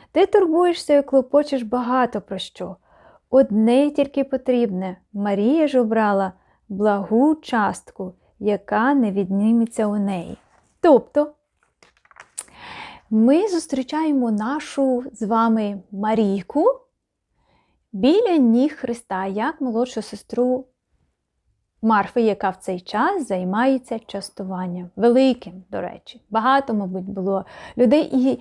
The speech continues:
я розумію дуже Марфу, їй важко, вона намагається всіх, е,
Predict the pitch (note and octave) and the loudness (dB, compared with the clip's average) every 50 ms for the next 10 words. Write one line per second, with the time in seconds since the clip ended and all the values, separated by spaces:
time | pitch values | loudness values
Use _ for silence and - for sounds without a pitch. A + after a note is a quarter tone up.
0 | - - - A3+ G#3+ C4 B3 D4+ F4 E4+ D#4+ D#4+ E4 D4+ C#4 D4+ G#4+ C#5 B4 G#4 | -8 -10 -4 -2 -2 0 0 0 -2 -2 -2 0 2 2 4 4 4 2 2 2
1 | F#4+ E4+ B3 A#3 B3 A3+ A3+ G#3+ G3 F#3+ - - G#3+ F#3+ G3+ A#3 A#3 A3 G#3 A3 | 2 2 2 2 2 2 2 2 0 -2 -2 -4 -2 0 2 2 2 2 0 2
2 | A#3+ D#4+ - - - - C4+ A#3 A3 A#3+ B3 C#4+ C#4+ C#4+ - - - - A#3+ C#4 | 2 2 2 0 -4 -6 -4 -2 0 2 2 2 2 0 -4 -14 -8 -2 2 4
3 | C#4+ D4+ D4+ D4+ C#4+ C#4 C#4 D4+ C4+ A#3 - - - D#4 D4+ - - - - - | 4 4 6 4 2 2 2 2 0 0 0 0 2 2 2 2 -2 -12 -20 -20
4 | - - - - - B3 B3 A#3+ A#3 A#3 A#3 A3 A3 A3 | -20 -18 -8 -2 0 2 4 4 4 4 4 2 2 0